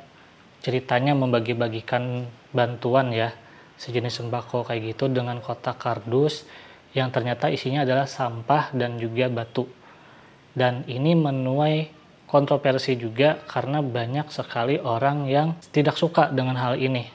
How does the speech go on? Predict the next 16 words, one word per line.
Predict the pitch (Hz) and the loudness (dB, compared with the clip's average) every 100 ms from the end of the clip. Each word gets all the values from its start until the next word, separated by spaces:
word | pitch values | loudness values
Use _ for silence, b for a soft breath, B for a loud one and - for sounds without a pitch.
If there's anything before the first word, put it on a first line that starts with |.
| - - | -16 -6
Kenapa? | 131 120 - 165 - - B B - | -2 -2 2 2 2 -6 B B -4
Meskipun | 151 - 165 165 208 | -4 0 0 0 0
ini | 160 165 | 2 2
hanya | 156 139 120 | 2 0 -2
prank, | 120 120 143 143 135 | 0 0 0 -4 -4
tapi | - 175 170 | 0 0 2
berpura-pura | 143 139 - 139 131 170 170 | 2 0 -2 -2 0 2 2
membagikan | 160 143 131 120 - 131 127 123 | 2 2 0 -2 -4 -2 0 0
bantuan | 120 117 127 127 | -2 -2 -2 -2
seperti | 127 127 127 - 131 117 | -4 -6 -6 -6 -10 -6
itu | - 156 | 2 2
yang | 139 131 | 2 -2
ternyata | 120 120 151 | -6 -4 -6
isinya | - 131 139 | -4 -4 -2
adalah | 127 123 120 | 0 -2 -2
sampah, | - 113 107 135 170 - | -4 -6 0 2 2 0